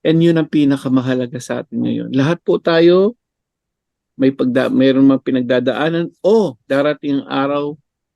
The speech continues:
may pagdadaanan pa rin tayo. Kapag dumating yun, kapatid,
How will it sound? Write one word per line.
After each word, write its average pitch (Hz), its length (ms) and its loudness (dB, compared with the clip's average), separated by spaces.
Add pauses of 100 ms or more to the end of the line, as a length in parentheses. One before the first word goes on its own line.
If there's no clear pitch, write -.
(320)
may 139 160 0
pagdadaanan 117 800 -4
pa 113 160 -8
rin 110 160 -10
tayo. 107 320 -10 (1300)
Kapag 180 320 -2
dumating 175 480 2
yun, 117 240 0
kapatid, 113 480 -12